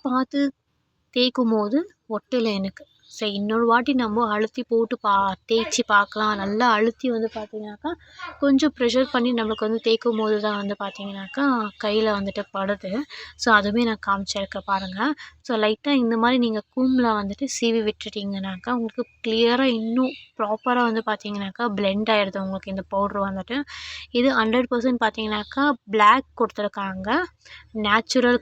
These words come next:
கலர்ஸ் வந்துட்டு இருக்கு. So இது வந்துட்டு ஃபிஃப்டி கிராம்ஸ் வந்துட்டு வாங்கியிருந்தேன். இது வந்து பார்த்தீங்கன்னாக்கா, நம்மளுக்கு கன்சீல் வந்துட்டு ரொம்ப, ரொம்ப நல்லாயிருக்கும். But எப்போனா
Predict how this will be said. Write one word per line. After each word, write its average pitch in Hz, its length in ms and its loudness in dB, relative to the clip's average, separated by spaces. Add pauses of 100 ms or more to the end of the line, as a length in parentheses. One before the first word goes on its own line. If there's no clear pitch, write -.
கலர்ஸ் 208 280 0
வந்துட்டு 202 240 -4 (140)
இருக்கு. 107 340 -4 (520)
So - 60 -4 (100)
இது 233 140 8
வந்துட்டு 294 260 4 (100)
ஃபிஃப்டி 269 320 0 (160)
கிராம்ஸ் 226 380 4
வந்துட்டு 214 340 -2
வாங்கியிருந்தேன். 202 680 -2 (640)
இது 240 160 2
வந்து 247 220 4
பார்த்தீங்கன்னாக்கா, 233 720 0 (120)
நம்மளுக்கு 220 460 0 (1200)
கன்சீல் 254 520 4
வந்துட்டு 233 360 2
ரொம்ப, 226 160 0 (100)
ரொம்ப 233 240 2
நல்லாயிருக்கும். 214 520 0
But 208 120 -8 (360)
எப்போனா 226 420 0